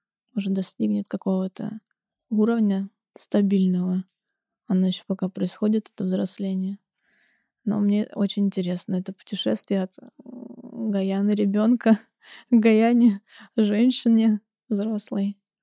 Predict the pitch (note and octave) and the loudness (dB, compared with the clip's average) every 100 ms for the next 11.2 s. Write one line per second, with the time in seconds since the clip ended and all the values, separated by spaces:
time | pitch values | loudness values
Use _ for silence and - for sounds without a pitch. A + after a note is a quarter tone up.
0 | _ - A3 A#3 E4 E4 - A3+ A3+ A3 | _ -2 0 0 -2 -4 -2 2 2 4
1 | A3 A3 A#3+ A#3+ G#3+ G3 G3 G3 G3+ G3 | 4 4 4 2 2 0 0 0 0 0
2 | G3+ G3+ G#3 G#3+ G#3 G#3+ - G#3+ A3+ A3 | 0 0 2 0 -2 -6 -4 -2 0 -2
3 | A3 - C4+ A3 A3+ A3 G#3 - - G3+ | -6 -8 -4 -2 2 2 0 -4 -4 0
4 | G#3+ G#3 G#3 G3+ - A3 G#3+ A#3 A3+ G#3 | 0 0 0 0 0 2 2 2 0 -2
5 | _ _ _ _ G#3 - F#3+ F#3+ - A3 | _ _ _ _ -2 0 0 0 -2 0
6 | G3+ A#3 A3+ - _ _ _ _ _ _ | 0 0 -6 -14 _ _ _ _ _ _
7 | _ _ _ _ _ - F#3+ - G#3 A3 | _ _ _ _ _ -4 -2 0 2 4
8 | A3 G#3 G#3 G#3 - - - G3+ - A3 | 6 6 4 0 -4 -6 -2 0 0 -2
9 | A#3 A#3+ - _ _ _ - G#3+ - G#3 | -2 -6 -10 _ _ _ -2 0 0 0
10 | G#3 - A3 A3 - - G#3 G#3+ A3+ B3 | -2 -2 -2 -2 -6 -2 2 4 4 2
11 | A3+ | 0